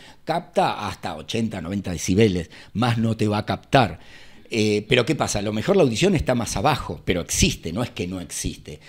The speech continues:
Entonces vos, al cerrarle esa pérdida auditiva, ese gap que tenía, le ponías la prótesis y el paciente, y después le ponías un audífono, y el paciente más agradecido, porque pasaba de no escuchar absolutamente nada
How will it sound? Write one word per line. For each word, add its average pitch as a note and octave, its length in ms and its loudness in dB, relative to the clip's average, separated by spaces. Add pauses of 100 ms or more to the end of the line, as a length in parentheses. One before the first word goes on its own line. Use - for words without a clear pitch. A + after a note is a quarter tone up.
(240)
Entonces B2 260 2
vos, C3+ 320 2
al A2+ 220 0
cerrarle C3 880 0 (400)
esa - 380 0
pérdida C3+ 380 6
auditiva, G#2 720 2
ese F#2 260 -2
gap C#3+ 360 4
que A2 120 -2
tenía, C3 520 6 (380)
le C3 120 2
ponías F#3 320 2
la F#3+ 100 2
prótesis G3+ 480 -2
y E3+ 40 0
el D#3+ 100 -2
paciente, E3+ 640 0
y A2+ 100 0
después A#2+ 260 0
le B2+ 100 2
ponías C#3+ 300 0
un E3+ 80 -2
audífono, G#3 420 0 (300)
y D#4 60 -4
el D#4+ 80 -2
paciente F3+ 360 0
más E3 180 0
agradecido, B2+ 500 2
porque G#2 220 -2
pasaba D#3+ 340 2
de C3 80 4
no C3 60 4
escuchar C3 480 0
absolutamente E3 1080 2
nada F#3+ 380 0